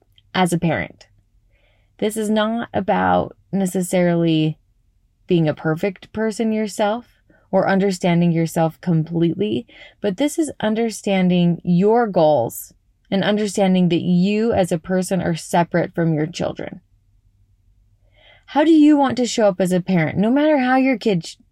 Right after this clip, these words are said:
behaves? No matter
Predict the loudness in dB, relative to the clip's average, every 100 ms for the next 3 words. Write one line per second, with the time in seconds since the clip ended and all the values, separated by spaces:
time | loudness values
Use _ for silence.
0 | 0 2 2 0 -6 -16 -20 _ _ _
1 | _ _ _ _ _ _ -2 0 0 0
2 | 0 0 -2